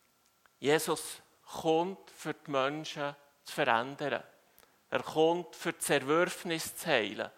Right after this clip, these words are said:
Er kommt, für gesellschaftliche Hindernisse zu überwinden. Zum Beispiel hier das Hindernis zwischen einem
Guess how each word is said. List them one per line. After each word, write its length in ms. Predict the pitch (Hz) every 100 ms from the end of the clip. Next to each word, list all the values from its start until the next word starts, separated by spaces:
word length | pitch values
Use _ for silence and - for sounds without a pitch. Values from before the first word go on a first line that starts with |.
| _ _ _ _
Er 100 | 143
kommt, 480 | - 147 165 175 170
für 140 | -
gesellschaftliche 1300 | 156 - - 151 170 160 147 151 - - 143 - 143 135 - _
Hindernisse 760 | - 170 185 185 175 170 165 -
zu 120 | -
überwinden. 680 | 160 160 165 139 113 110 -
Zum 140 | 131
Beispiel 380 | 123 135 - 127
hier 180 | 135 135
das 120 | -
Hindernis 640 | 143 131 139 131 127 131 - - - - -
zwischen 500 | 120 117 - 123 117
einem 160 | 113